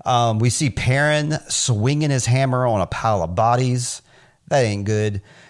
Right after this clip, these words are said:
Matt's got some bloody hands. He's got blood on his hands, literally or figuratively. I don't know. Egwene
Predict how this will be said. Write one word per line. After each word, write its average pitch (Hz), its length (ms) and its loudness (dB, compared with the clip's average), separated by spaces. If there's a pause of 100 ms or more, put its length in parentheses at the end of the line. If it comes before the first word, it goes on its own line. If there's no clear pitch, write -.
(120)
Matt's 117 420 0
got 123 180 0
some 107 220 -2
bloody 110 420 0
hands. 123 480 2
He's 107 140 2
got 92 240 0
blood 110 260 2
on 117 140 0
his 110 120 -2
hands, 117 360 0
literally 135 640 0
or 92 160 -2
figuratively. 127 840 -2
I 101 220 2
don't 113 160 -2
know. 123 340 0 (500)
Egwene 131 840 0